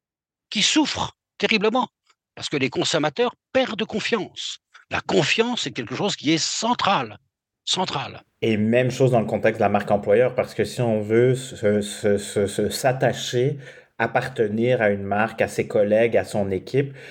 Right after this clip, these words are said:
Speaker 2: la base, c'est la confiance. Donc souvent, nous, quand on démarre des projets de marque employeur, on a des, des, des équipes de direction qui se disent, « Mais comment ça se fait qu'il faut reparler du respect ? » Et il y a des fondamentaux comme ça,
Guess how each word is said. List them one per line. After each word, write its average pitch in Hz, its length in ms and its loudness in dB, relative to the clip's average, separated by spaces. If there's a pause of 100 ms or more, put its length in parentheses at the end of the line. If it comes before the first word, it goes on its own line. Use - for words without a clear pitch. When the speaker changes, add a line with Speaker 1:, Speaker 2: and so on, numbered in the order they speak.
(340)
Speaker 2:
la 104 220 4
base, 120 640 0
c'est - 260 -2
la 101 140 4
confiance. 95 580 -6
Donc 104 180 2
souvent, 131 280 0
nous, 139 160 2
quand 135 180 0
on 104 60 0
démarre 107 420 0
des 117 120 2
projets 104 300 0
de 117 60 -4
marque 104 200 -2
employeur, 107 640 2 (760)
on 107 240 2
a 127 80 4
des, 120 260 2
des, 101 280 0
des 101 260 -2
équipes 139 220 -2
de 127 80 4
direction 110 500 2
qui 117 160 -4
se 90 80 -10
disent, « 131 300 2
Mais 104 140 4
comment 117 220 2
ça 131 160 2
se - 100 -6
fait 147 120 2
qu'il 139 100 -10
faut - 120 2
reparler 113 560 2
du 110 140 -4
respect ? » 104 540 0 (680)
Et 117 80 6
il 110 40 2
y 113 60 6
a 104 60 6
des 113 140 2
fondamentaux 135 1120 2
comme 120 260 0
ça, - 500 -2